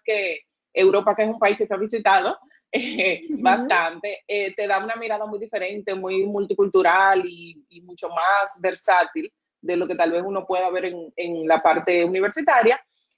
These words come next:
Speaker 1: Y recientemente, hace como un año y medio, tuve la oportunidad de ir a la umass de Boston, a la Universidad de Massachusetts, a hacer un diplomado corto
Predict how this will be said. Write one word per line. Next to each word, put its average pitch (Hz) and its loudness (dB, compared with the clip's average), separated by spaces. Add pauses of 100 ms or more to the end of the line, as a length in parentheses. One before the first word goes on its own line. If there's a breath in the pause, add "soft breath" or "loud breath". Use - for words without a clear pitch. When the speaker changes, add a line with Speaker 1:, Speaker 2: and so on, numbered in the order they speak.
(180)
Speaker 1:
Y 302 -2
recientemente, 254 -6
hace 220 -6
como 196 -10
un 190 -10
año 196 -4
y 214 -6
medio, 220 -4 (140)
tuve 208 0
la 214 4
oportunidad 214 -2
de 208 -2
ir 196 -4
a 202 2
la 190 2 (180)
umass 214 -8
de 185 -6
Boston, 214 -4
a 180 -2
la 170 -6
Universidad 170 -4
de 185 -6
Massachusetts, 220 -4 (160 soft breath)
a 190 2
hacer 208 2
un 226 2
diplomado 202 2
corto 240 -4